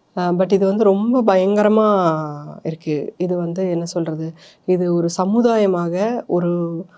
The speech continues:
ஒரு தலைமுறையாக நம்ம வந்து நம்பர் ஒன் worry பண்ணக்கூடியது அப்படின்னா ஜாதி தான் இன்னைக்கு இந்தியால. ஆம், அதை தான் வந்து பெரிய பிரச்சனையா இருக்கு. ஆனா அது திரும்ப திரும்ப மறைக்கப்படுது. ஜாதிங்கிறது ஒரு பிரச்சனையே இல்ல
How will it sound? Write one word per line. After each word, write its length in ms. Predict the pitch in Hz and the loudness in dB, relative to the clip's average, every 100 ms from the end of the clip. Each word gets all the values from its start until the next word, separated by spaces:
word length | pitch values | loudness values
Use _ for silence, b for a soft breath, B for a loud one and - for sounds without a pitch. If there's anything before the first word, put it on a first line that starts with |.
| b - | b 0
ஒரு 140 | 170 | 0
தலைமுறையாக 680 | 175 190 202 202 180 170 180 240 269 - - | 4 2 4 2 2 0 0 0 0 -6 -8
நம்ம 340 | 185 175 175 | -4 -2 -2
வந்து 260 | 175 175 226 214 190 160 160 - - | -2 2 4 4 4 0 -4 -8 -6
நம்பர் 480 | 170 180 240 285 277 | -4 2 4 4 6
ஒன் 220 | 262 277 | 4 4
worry 260 | 208 190 214 | 4 4 4
பண்ணக்கூடியது 760 | 208 180 175 175 170 170 165 | 2 2 2 0 2 0 0
அப்படின்னா 420 | - 151 170 185 | -2 -2 -2 -2
ஜாதி 360 | 202 165 156 156 | -2 -2 -2 -4
தான் 180 | 143 - | -4 -8
இன்னைக்கு 320 | 175 160 165 | -8 -4 -2
இந்தியால. 340 | 170 170 160 151 - b b b b - | 0 0 0 -4 -8 b b b b 0
ஆம், 600 | 175 170 170 170 165 165 | 2 2 2 2 2 2
அதை 260 | 180 202 233 | 2 4 6
தான் 240 | 254 277 | 6 4
வந்து 300 | 226 220 254 254 226 196 185 180 170 170 - _ - | 4 4 4 4 4 4 2 0 0 -2 -6 _ 0
பெரிய 260 | 202 233 | 2 4
பிரச்சனையா 460 | 262 208 233 233 214 | 4 2 2 4 4
இருக்கு. 420 | 175 262 339 494 - | 2 2 0 0 -4
ஆனா 460 | 190 226 294 427 - b b b | 0 4 4 2 -4 b b b
அது 200 | 202 208 | 2 4
திரும்ப 240 | 294 320 | 6 6
திரும்ப 340 | 311 320 285 233 | 6 4 6 4
மறைக்கப்படுது. 540 | 269 294 208 156 147 165 | 4 4 4 2 0 2
ஜாதிங்கிறது 480 | 190 208 220 202 226 | 4 4 4 4 4
ஒரு 160 | 214 | 2
பிரச்சனையே 440 | 190 190 214 214 226 | 0 0 2 4 4
இல்ல 540 | 190 196 185 170 185 | 4 4 4 2 0